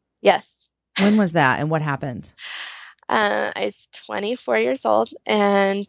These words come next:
Speaker 1: um, my boyfriend who I was living with decided that we should go to church. And, like,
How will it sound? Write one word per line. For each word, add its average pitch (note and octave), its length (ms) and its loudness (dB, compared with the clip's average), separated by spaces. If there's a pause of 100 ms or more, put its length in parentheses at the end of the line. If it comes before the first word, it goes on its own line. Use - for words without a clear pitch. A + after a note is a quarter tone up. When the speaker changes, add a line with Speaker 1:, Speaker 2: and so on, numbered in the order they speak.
(120)
Speaker 1:
um, G3+ 420 2 (200)
my G3 680 0 (480)
boyfriend A3 460 4
who B3+ 100 2
I A#3+ 160 6
was B3+ 140 -2
living G3+ 260 0
with A3+ 420 0 (760)
decided G#3 920 6 (100)
that G3+ 140 0
we G3+ 120 -2
should G3+ 180 -4
go G3+ 80 2
to G#3 80 -2
church. - 540 -6
And, G2+ 440 -4 (520)
like, G#3 360 -2